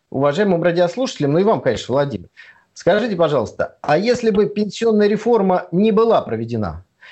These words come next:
Ну вот не была проведена, и все. Если бы разорвали отношения с офшорными юрисдикциями, как это делается после пенсионной реформы, и тем самым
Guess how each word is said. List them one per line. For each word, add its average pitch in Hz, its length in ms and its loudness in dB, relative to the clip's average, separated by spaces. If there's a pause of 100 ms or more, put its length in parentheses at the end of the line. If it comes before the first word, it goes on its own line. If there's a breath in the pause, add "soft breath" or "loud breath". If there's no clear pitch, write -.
(360 loud breath)
Ну 247 240 2
вот 269 180 0
не 262 140 2
была 285 240 4
проведена, 160 680 0
и 117 120 -20
все. 113 380 -2
Если 202 320 0
бы 214 180 4
разорвали 214 520 2
отношения 190 600 0
с 160 360 -2 (160 loud breath)
офшорными 196 500 2
юрисдикциями, 190 680 0
как 151 200 0
это - 140 -2
делается 175 440 0
после 214 440 0
пенсионной 151 460 -2
реформы, 196 440 0
и - 20 0
тем 175 160 -2
самым 196 280 0